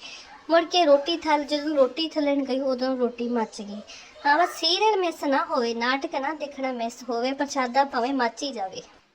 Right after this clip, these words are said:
ਸਿਆਣੇ ਕਹਿੰਦੇ ਆ, ਜਿਹੋ ਜਿਹਾ ਖਾਈਏ ਅੰਨ, ਉਹੋ ਜਿਹਾ ਬਣ ਜੇ ਮਨ।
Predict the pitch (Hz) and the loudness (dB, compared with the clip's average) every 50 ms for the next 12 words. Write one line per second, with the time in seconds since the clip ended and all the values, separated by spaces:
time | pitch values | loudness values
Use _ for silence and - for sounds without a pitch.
0 | _ _ - 294 277 277 277 294 302 294 294 294 285 294 302 320 330 302 254 254 | _ _ -18 -14 -12 -12 -12 -12 -14 -16 -16 -16 -16 -16 -18 -18 -20 -18 -18 -18
1 | 240 240 240 262 262 269 285 285 _ _ - 262 262 254 247 277 285 - - 269 | -18 -18 -16 -18 -20 -18 -18 -20 _ _ -20 -18 -16 -14 -12 -12 -14 -14 -16 -18
2 | 247 233 233 240 247 269 285 - 247 262 254 247 269 262 254 269 269 262 247 247 | -16 -16 -14 -14 -14 -14 -16 -14 -14 -16 -16 -14 -16 -14 -12 -12 -12 -10 -12 -12
3 | 240 240 247 226 262 262 262 247 226 220 214 214 220 233 254 262 | -14 -14 -16 -16 -16 -16 -16 -14 -14 -12 -12 -14 -14 -16 -18 -18